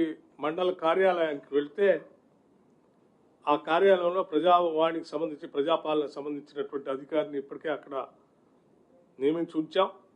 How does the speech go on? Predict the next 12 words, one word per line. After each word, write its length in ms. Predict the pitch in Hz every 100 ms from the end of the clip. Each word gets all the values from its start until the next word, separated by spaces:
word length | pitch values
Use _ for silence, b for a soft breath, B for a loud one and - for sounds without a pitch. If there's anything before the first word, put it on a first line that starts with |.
| _ _ _ - _ 127
అక్కడ 180 | 123 156 165
కూడా 120 | 156 160
చేసుకోవచ్చు. 500 | 151 170 170 - 233 _ _ _ _ _ _ _ _ _ _ _ _ _ 165
అట్లాగే 260 | 220 220 202 202
ఆన్‌లైన్లో 360 | 226 233 220 208
కూడా 100 | 208 196
అప్లికేషన్లు 520 | 170 185 165 185 170 190 - _
పెడతా 240 | 147 - 165 151
ఉన్నాం, 180 | 147 226 _ _ 135
అది 120 | 143 143
కూడా 140 | 165 - _ _ _ _ _ 156
వాడుకోవచ్చు. 580 | 139 - - 101 -